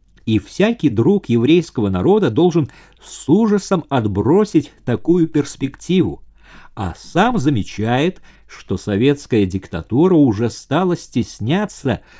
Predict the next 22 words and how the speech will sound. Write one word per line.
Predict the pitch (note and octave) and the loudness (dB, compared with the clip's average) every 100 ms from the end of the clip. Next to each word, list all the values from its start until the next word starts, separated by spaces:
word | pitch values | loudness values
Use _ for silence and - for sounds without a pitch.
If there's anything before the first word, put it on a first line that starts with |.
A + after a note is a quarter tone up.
| - | -14
приписываемого | - G2 G2 - A3 - G3+ F#3 F3+ F3 E3+ E3+ | -6 -4 -2 -2 -2 2 4 6 6 4 2 0
ей | C3 C#3+ E3+ E3+ - _ _ _ | 0 4 4 4 -4 _ _ _
юдофильства | E2 D#2+ A#2+ F#2+ - C#3 G3 G#3+ - G3 G#3 - | -8 -2 0 0 0 2 2 0 -2 0 0 2
и | D3 F#3 - _ _ _ _ _ | 2 2 0 _ _ _ _ _
ожидовения. | - - G#3 D#3+ A#2 A2 G#2+ G#2+ G#2+ G2+ G2 - _ _ _ _ - | 0 2 4 2 4 4 2 0 -2 -2 -4 -8 _ _ _ _ -4
А | A#2+ B2 | -2 0
генеральную | A#2 B2 F#3 C4 A#3+ E3+ | 0 2 4 4 4 4
линию | F#3 G#3 F3 | 4 2 2
на | D#3 | 2
тридцатые | B2+ B2 G#3 G#3 A2+ | -2 -4 -2 0 0
годы | G2+ C#3+ A3 G#3 | 2 2 2 2
дала | C3 E3 | 2 4
резолюция | G#3+ C3+ C#3+ D3 G#3 - - G#3 F#3+ | 4 2 2 2 0 -2 0 2 2
шестнадцатого | - A2 - C3 F3 - C#3 A2+ | -2 -8 -6 -4 -4 -4 -2 -2
съезда | - F#2+ A2+ A2+ G#2 G#2+ | -4 -2 0 0 0 -4
тысяча | G2+ - F#3 - C#3 A#2+ | -2 -2 -2 -2 -6 -4
девятьсот | G2+ G#2 - A#2 G2+ | -4 -4 -4 -6 -4
тридцатого | F#2 E2 - A2+ A2+ D3 | -6 -6 -6 -4 -2 -2
по | C#3+ G#2+ | -2 -4
докладу | F#2+ - F#3+ G3+ | -4 -2 -2 -2
Сталина, | C3+ - - A2 G#2+ G2 F#2+ F#2 _ - - _ | -6 -10 -6 -4 -2 -2 -4 -8 _ -20 -20 _
призыв | D#3+ D3+ E3 B3 | 2 4 4 0